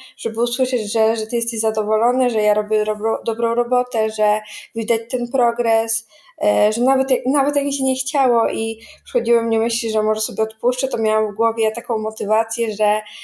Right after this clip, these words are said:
nie no, przecież muszę nagrać, wysłać Kacprowi, to, to jak odpuszczę i, i co wtedy powiem? E, no i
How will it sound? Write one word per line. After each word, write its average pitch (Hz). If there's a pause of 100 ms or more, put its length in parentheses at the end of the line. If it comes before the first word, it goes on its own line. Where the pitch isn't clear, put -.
(140)
nie 247
no, 247
przecież 240
muszę 254
nagrać, 220
wysłać 240
Kacprowi, 220
to, 208 (380)
to 254
jak 240
odpuszczę 214
i, 196
i 202
co -
wtedy 220
powiem? 226 (480)
E, 220
no 247
i 302